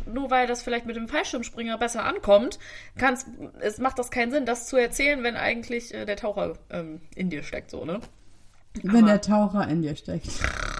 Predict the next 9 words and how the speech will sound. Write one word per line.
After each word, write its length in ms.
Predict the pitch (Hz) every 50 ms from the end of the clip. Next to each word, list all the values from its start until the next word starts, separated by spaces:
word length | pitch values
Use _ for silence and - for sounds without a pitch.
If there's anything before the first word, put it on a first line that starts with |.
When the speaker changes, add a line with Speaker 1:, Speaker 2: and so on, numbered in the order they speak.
| - - - - - - - - - - - - - -
Speaker 2:
<laughs> 1200 | 277 - - - - - 196 - - - 185 - - - 170 - - - - - - - - - - - - - - - - - - - - - 466 587 679 - - - - 480 - 403 370 - - - - 240
Egal, 440 | 269 294 247 226 269 285 330 349 339
was 120 | 320 -
man 160 | 302 285 262
sagt, 240 | 240 240 233 226 220
es 160 | 214 196 208
wird 120 | 208 220 -
hier 120 | 208 196
sexuell. 600 | 185 - 185 175 - - - - 151 151 151 170